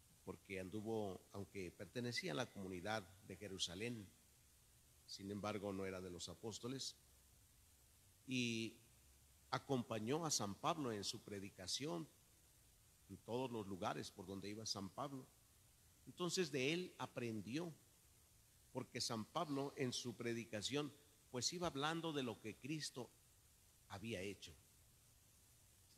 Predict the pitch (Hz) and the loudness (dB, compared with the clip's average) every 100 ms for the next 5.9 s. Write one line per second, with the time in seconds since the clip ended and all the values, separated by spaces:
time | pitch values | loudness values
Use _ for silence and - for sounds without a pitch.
0 | - - - - - - - 156 151 143 | -20 -20 -20 -20 -20 -20 -4 6 6 6
1 | 165 180 185 175 180 190 165 190 - - | 6 10 10 10 8 6 6 0 -4 -14
2 | - - - - - - - - - 82 | -20 -20 -20 -20 -20 -20 -20 -20 -8 -6
3 | 92 90 123 107 - 139 135 107 95 104 | -4 -4 -2 -2 -2 0 2 2 0 -2
4 | - 104 110 113 113 107 104 98 95 120 | -2 -2 0 0 -2 -2 -4 -2 -4 -4
5 | 143 - 101 101 98 147 156 - 139 | -6 -4 -4 -4 -2 -2 -2 -4 -10